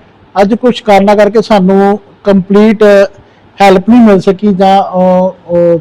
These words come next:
ਥੋੜ੍ਹਾ ਟਾਈਮ ਮੰਗਿਆ ਗਿਆ ਉਹਨਾਂ ਵੱਲੋਂ, ਉਸ ਸੰਬੰਧ ਵਿੱਚ ਅਸੀਂ ਉਹਨਾਂ ਨੂੰ ਥੋੜ੍ਹਾ ਜਿਹਾ ਟਾਈਮ ਦਿੱਤਾ ਵਾ, ਪੁਲਿਸ ਹੈਲਪ ਨਹੀਂ ਮਿਲੀ,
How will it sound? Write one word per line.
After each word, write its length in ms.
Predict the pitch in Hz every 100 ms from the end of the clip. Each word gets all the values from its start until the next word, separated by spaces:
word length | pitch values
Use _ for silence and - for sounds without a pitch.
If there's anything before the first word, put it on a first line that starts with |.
| -
ਥੋੜ੍ਹਾ 200 | 196 196
ਟਾਈਮ 280 | 180 175
ਮੰਗਿਆ 280 | 190 185 190
ਗਿਆ 140 | 190 190
ਉਹਨਾਂ 160 | 196
ਵੱਲੋਂ, 220 | 190 175 170 _ _ _ - - _ 208
ਉਸ 160 | 202
ਸੰਬੰਧ 240 | 214 190 185
ਵਿੱਚ 140 | 180
ਅਸੀਂ 180 | 165 202
ਉਹਨਾਂ 300 | 185 190 190
ਨੂੰ 100 | 190
ਥੋੜ੍ਹਾ 240 | - 190
ਜਿਹਾ 100 | 190
ਟਾਈਮ 260 | 175 165 165
ਦਿੱਤਾ 280 | 165 185 196
ਵਾ, 120 | 196
ਪੁਲਿਸ 380 | - 190 202 226
ਹੈਲਪ 240 | 196 175
ਨਹੀਂ 120 | 214
ਮਿਲੀ, 300 | 220 180 -